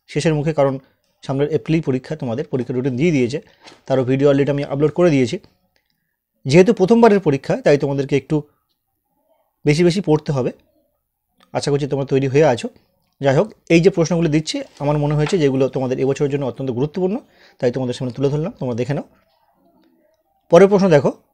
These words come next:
গৌতম বুদ্ধের মূল উপদেশগুলি কী ছিল? অনেক সময় দেয় যে বৌদ্ধ ধর্মকে প্রতিবাদী ধর্ম বলা হয় কেন, এই প্রশ্নটাও আসে। পরের প্রশ্ন দেখো, বৈদিক যুগের রাজনৈতিক সংগঠনের প্রকৃতি লেখো।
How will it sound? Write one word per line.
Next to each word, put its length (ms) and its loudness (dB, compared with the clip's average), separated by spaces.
গৌতম 380 6
বুদ্ধের 320 4
মূল 280 4
উপদেশগুলি 500 2
কী 140 -2
ছিল? 240 -4
অনেক 160 -2
সময় 220 2
দেয় 180 8
যে 60 2
বৌদ্ধ 260 4
ধর্মকে 420 4
প্রতিবাদী 340 6
ধর্ম 220 2
বলা 180 2
হয় 100 2
কেন, 220 -2
এই 80 0
প্রশ্নটাও 340 0
আসে। 240 4
পরের 180 4
প্রশ্ন 240 -4
দেখো, 220 0
বৈদিক 320 8
যুগের 400 6
রাজনৈতিক 500 6
সংগঠনের 540 2
প্রকৃতি 340 0
লেখো। 240 0